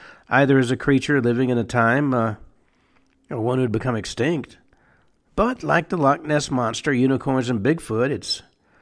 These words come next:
our fascination with the mysterious and improbable that keeps alive the myth of the dragon. But then again,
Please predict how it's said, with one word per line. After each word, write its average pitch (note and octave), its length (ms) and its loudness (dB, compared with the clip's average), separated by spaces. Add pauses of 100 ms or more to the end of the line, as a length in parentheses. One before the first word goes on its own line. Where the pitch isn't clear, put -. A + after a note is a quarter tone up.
(260)
our B2 120 0
fascination C3+ 760 2
with A2 80 -2
the A#2 80 -6
mysterious A#2 720 0
and G#2 340 -6
improbable A2+ 680 -4
that G#2 180 -8
keeps - 220 -4
alive A2 360 0
the G#2 80 -6
myth A2 320 -2
of F2+ 100 -8
the F2+ 80 -10
dragon. G#2 440 -6 (1700)
But D#3 140 -2
then A#3 160 2
again, F#3 500 0